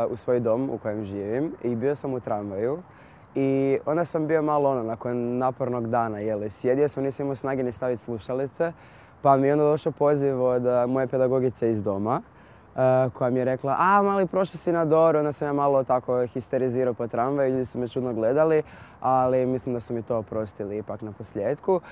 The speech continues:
I onda sam izašao na glavnom da uhvatim interneta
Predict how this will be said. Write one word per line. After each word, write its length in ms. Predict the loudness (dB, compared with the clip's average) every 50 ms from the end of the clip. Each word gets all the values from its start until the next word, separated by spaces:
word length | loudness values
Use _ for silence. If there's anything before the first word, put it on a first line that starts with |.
| -20 -20 -20 -20 -12 -2
I 140 | 2 4 6
onda 120 | 6 4 2
sam 200 | 0 0 2 2
izašao 280 | 2 0 0 -2 -4
na 60 | -2
glavnom 320 | 0 2 2 2 2 2 0
da 60 | 0
uhvatim 400 | -2 -4 -6 -8 -6 -2 0 4
interneta 720 | 4 4 4 6 4 4 4 4 2 2 2 4 4 2